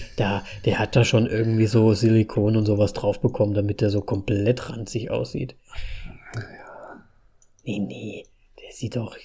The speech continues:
Speaker 1: der sieht doch wie ein normaler Mensch aus hier.
Speaker 2: Oh Mann. Ja, gut,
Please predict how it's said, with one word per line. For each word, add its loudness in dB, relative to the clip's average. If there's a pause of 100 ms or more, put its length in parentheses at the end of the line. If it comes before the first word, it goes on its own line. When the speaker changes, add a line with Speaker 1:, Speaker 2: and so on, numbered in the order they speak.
Speaker 1:
der -6
sieht -10
doch -8
wie -2
ein -4
normaler -4
Mensch -8
aus -16
hier. -20 (1700)
Speaker 2:
Oh -12 (120)
Mann. -14 (1400)
Ja, 4 (240)
gut, 0